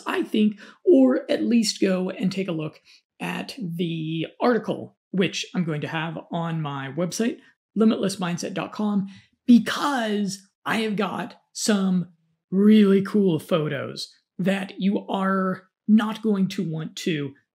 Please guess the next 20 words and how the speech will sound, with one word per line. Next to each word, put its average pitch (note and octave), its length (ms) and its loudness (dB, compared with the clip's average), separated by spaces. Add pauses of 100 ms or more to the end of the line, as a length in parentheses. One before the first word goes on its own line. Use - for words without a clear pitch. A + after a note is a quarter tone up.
(220)
miss. G3+ 680 4 (140)
So A3 400 2
if G3+ 100 2
you're A3 160 2
listening G#3 380 2
to G3 140 -4
the D#3+ 100 -2
podcast, F3+ 640 -8 (260)
do D4+ 280 6 (100)
at - 140 -2
least A3+ 460 4
go G3+ 240 2
and F#3+ 220 -4
take - 380 -8
a D#3 120 -4
gander D3 520 -8 (340)
at F#3+ 460 -8
the D#3 400 -6 (100)
article. - 460 -2 (440)
And A3 460 6